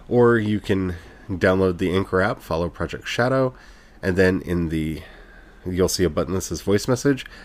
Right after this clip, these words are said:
You leave me a voice message. Keep it clean so I can use it on the show, and we can talk about that or anything. Leave your questions or comments or topics you'd like to hear discussed on the show.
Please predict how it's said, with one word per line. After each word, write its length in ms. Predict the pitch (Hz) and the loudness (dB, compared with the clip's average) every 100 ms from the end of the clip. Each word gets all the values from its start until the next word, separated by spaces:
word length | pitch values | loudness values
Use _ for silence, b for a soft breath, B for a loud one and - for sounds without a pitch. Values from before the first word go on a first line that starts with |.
| B | B
You 140 | 185 | -2
leave 140 | 185 175 | 0 0
me 80 | 170 | 0
a 60 | |
voice 360 | 160 175 175 - | -2 -2 -4 -4
message. 360 | 107 - 60 - | -4 -6 -12 -6
Keep 180 | 104 | -4
it 80 | - | -4
clean 260 | - 123 127 | -2 -2 -2
so 140 | 110 | -2
I 60 | 101 | -4
can 100 | 95 | -4
use 180 | 95 92 | -6 -4
it 80 | |
on 140 | 95 92 | -4 -4
the 60 | |
show, 380 | 90 120 147 143 B B B B B B B B B B | -6 -2 -2 -2 B B B B B B B B B B
and 320 | - 123 120 110 B 127 | 0 2 2 -4 B 0
we 100 | 117 | 0
can 140 | 117 | 0
talk 240 | 127 120 | -2 -2
about 240 | 107 98 - | 0 -2 0
that 260 | 80 - - B B B B B B B - | -2 -2 -8 B B B B B B B -10
or 260 | 95 90 - | -2 -2 0
anything. 520 | 113 113 95 85 78 - B B B B | 0 2 -2 -4 -6 -14 B B B B
Leave 180 | 104 90 | -2 -2
your 100 | 90 | -2
questions 380 | 107 - 104 95 | 0 0 -4 -6
or 80 | |
comments 400 | 90 92 92 90 | -4 -2 -2 -6
or 60 | - | -4
topics 340 | 95 90 - | -2 -2 -4
you'd 140 | 92 87 | -6 -2
like 180 | 82 - | -4 -4
to 100 | 80 | -4
hear 160 | 85 | -4
discussed 400 | 78 - 73 - | -4 -8 -8 -6
on 80 | 80 | -8
the 60 | 76 | -8
show. 280 | - 50 | -10 -10